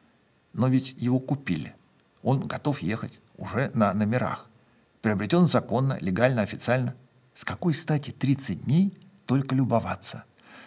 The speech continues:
Ну, тут дело такое. Краска не просохла. Это ж инт-пошив.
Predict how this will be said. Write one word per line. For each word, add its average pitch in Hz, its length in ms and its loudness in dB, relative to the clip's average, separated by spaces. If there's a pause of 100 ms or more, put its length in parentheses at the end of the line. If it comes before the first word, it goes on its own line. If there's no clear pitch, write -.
(300)
Ну, 185 380 8 (180)
тут 180 440 0
дело 170 220 4
такое. 143 480 0 (720)
Краска - 380 2
не - 60 -6
просохла. - 540 -6 (480)
Это 143 220 -2
ж - 300 -8
инт-пошив. 147 580 -2